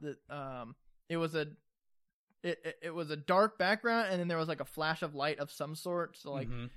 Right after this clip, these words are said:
Speaker 1: in the, in that pipe, there was lava dropping, and then there was,
Speaker 2: Right.
Speaker 1: like, fla-, lightning, and it would, like, reveal just the silhouette of a thing.
Speaker 2: Yeah.
Speaker 1: Happened a lot, but it was scary every time.
Speaker 2: Yeah,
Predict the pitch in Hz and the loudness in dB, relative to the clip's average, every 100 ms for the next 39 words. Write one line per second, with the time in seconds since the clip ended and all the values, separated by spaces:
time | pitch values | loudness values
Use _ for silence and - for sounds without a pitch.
0 | - - 160 151 147 139 160 156 - - | -6 -4 -2 0 -2 -2 -4 -2 -2 -2
1 | 147 147 156 139 139 151 156 165 170 160 | -2 -2 -4 -4 -2 0 0 0 0 0
2 | - 165 151 151 143 147 131 120 110 135 | 0 -2 -2 -4 -8 -4 0 2 0 -6
3 | - 180 160 147 160 175 175 170 165 160 | -10 -2 -2 -2 0 0 2 -2 -2 -2
4 | 151 147 143 147 170 156 170 165 160 151 | -2 -2 -4 -2 -2 2 4 4 2 -2
5 | 156 - 196 180 160 151 143 143 135 135 | -8 -4 -2 2 2 0 -4 -6 -6 -8
6 | _ - - 262 - 226 156 156 202 170 | _ -10 4 6 6 4 2 6 8 8
7 | - 170 160 151 - 240 185 160 156 127 | 4 -2 -2 -6 0 4 4 4 0 -4
8 | 143 165 113 - 131 131 | -4 -4 -4 -2 2 4